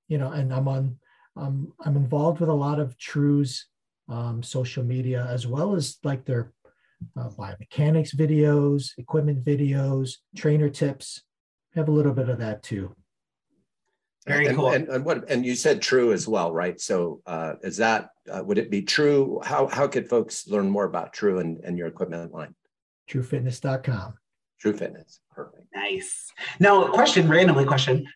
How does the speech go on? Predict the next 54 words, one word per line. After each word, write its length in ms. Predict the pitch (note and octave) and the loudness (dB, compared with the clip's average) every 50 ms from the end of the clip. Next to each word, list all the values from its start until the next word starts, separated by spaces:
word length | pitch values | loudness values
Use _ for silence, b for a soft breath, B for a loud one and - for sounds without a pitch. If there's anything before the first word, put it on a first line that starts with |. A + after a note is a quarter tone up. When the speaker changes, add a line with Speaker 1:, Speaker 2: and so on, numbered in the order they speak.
| B - | B 4
Speaker 2:
Um, 260 | D#3+ E3+ E3 D#3+ C3+ | 4 6 6 6 6
the 80 | C3+ F3+ | 6 6
videos 400 | D#3+ F3+ F#3+ A3 A3+ A3+ G3+ - | 8 8 8 8 6 6 6 4
and 120 | F#3+ F3 | 4 6
things 180 | F#3 F3 F#3 E3+ | 6 6 4 4
that 140 | E3+ - D#3 | 2 2 0
you're 200 | D#3 D#3+ D#3 E3+ | 0 2 2 0
involved 360 | D#3 - C#3+ C#3 C3+ C#3 C#3+ | 2 2 0 0 0 -2 -2
in 100 | C3+ C3 | -2 -2
training 420 | - - D#3 C#3+ D3 D3 C#3+ C#3+ C3+ | -2 -2 -4 -4 -4 -4 -4 -6 -6
staff 360 | - - D#3+ D3 D3+ C3 C3+ | -4 -2 0 0 0 0 0
on 80 | C#3 C#3+ | -2 -2
the 120 | D3 C3+ | 0 -2
equipment, 440 | B2+ - - B2+ B2+ D3 E3+ F3 F3 B B B _ | -2 -4 -4 -6 0 0 0 0 0 B B B _
does 160 | - F3+ F#3 F#3 | 2 4 4 4
it 120 | F#3 F3 | 4 2
include 480 | D#3+ D3+ - - D#3+ D#3 D#3+ D#3+ D#3 - | 2 -2 -2 0 2 2 2 2 0 -4
cueing? 500 | - - D#3 C3+ C#3 C#3 - E3+ F3+ D#3+ | -6 -4 -2 0 0 0 -2 -2 -2 0
Like 180 | C#3+ C3 B2+ C3+ | -2 -2 -2 -2
when 120 | C#3 C3+ | -4 -4
you 60 | C3+ | -4
sit 200 | C3 - C3 B2+ | -4 -4 -6 -6
somebody, 360 | - D#3 C#3+ D3 C#3 C#3+ D3 | -4 -4 -2 -2 -2 -2 -2
here's 220 | D3 E3 D3 D3 D3 | -2 -2 -2 0 2
how 120 | F3 D3 | 2 2
to 60 | C#3+ | 2
set 280 | C3+ - - C#3 - - | 0 0 -2 -2 -2 -2
the 60 | - | -4
machine 440 | D#3 D3+ - - D3 C#3 C#3 C#3 C#3 | -4 -2 -2 -4 -4 -4 -4 -2 -2
and 140 | B2+ B2 B2 | -2 0 0
you 100 | B2+ A#2+ | 0 -2
adjust 380 | A#2 A#2+ B2+ C3 A#2+ B2+ - - | -2 -4 -4 -6 -6 -6 -4 -2
it, 260 | D#3 C#3 C#3 C3 C3 - - | -2 -2 -2 -4 -6 -6 -6
of 100 | C3+ C3 | -6 -6
course, 340 | - - D3 C3+ D3 D3 - B B B B B _ | -4 -4 -2 -2 -2 -4 -6 B B B B B _
but 140 | C#3 B2+ - | -2 2 4
do 80 | D#3+ | 4
you 120 | D#3 D3 C3 | 4 6 4
include 420 | B2+ C3+ C3+ - D3 C3+ C3 - | 4 2 0 0 0 -2 -2 -2
cueing 500 | - - C3 B2+ C3 C#3 D#3 E3 D#3 - - _ _ | -2 4 6 6 6 6 4 0 -2 -6 -12 _ _
in 120 | D3 D3 C3+ | -2 0 2
there? 160 | B2+ B2 C3 | 2 2 2
Speaker 1:
Yes. 220 | - F#2+ - - - - b b b b b b b b b | 2 -2 -6 -12 -18 -20 b b b b b b b b b
Um, 220 | D#3+ D3 D3 C3+ C#3 | 2 2 4 4 4
not 160 | E3 G#3+ G#3+ | 4 4 4
in 40 | G3 | 4
the 80 | F#3 D#3+ | 4 4
videos, 440 | D3 F3 E3+ F3 F3 F3 F3 E3 - | 4 4 6 6 6 6 6 4 2
but 180 | D3 C#3+ D3 | 0 0 2
in 140 | E3+ E3 D3+ | 2 2 2
person, 600 | D3+ - - D3+ D#3+ D#3 - F#3+ F3+ F3+ F3 - _ | 2 0 -2 -2 -2 0 0 0 0 0 -2 -4 _
for 160 | _ - B2+ | _ -8 -8
sure. 220 | A#2+ - - - | -8 -6 0 2
Speaker 2:
Mm-hmm. 240 | F3+ F3+ E3+ D3 D#3 | 4 6 6 4 4